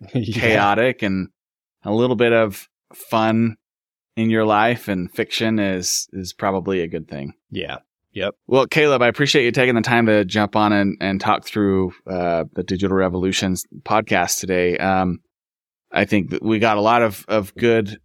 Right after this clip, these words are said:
Speaker 2: advice from you. I think that there's a lot of good, uh, golden nuggets that business owners can take and implement into their,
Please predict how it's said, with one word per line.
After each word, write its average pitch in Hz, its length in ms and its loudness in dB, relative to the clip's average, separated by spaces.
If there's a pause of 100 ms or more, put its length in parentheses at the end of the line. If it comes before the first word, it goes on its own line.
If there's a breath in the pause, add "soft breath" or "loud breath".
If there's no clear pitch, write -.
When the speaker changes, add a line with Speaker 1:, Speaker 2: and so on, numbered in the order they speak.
Speaker 2:
advice 110 460 0
from 135 240 0
you. 135 300 2
I 117 140 0
think 110 280 -6
that 104 200 -2
there's 101 260 0
a 101 60 0
lot 98 220 2
of 95 160 -4
good, 101 320 0 (160)
uh, 95 200 -2
golden 104 360 2
nuggets 104 360 0
that 98 180 -2
business 104 340 -2
owners 101 300 0
can 95 180 -4
take 104 440 0
and 98 260 -4
implement 98 460 -2
into 95 260 -4
their, 92 380 0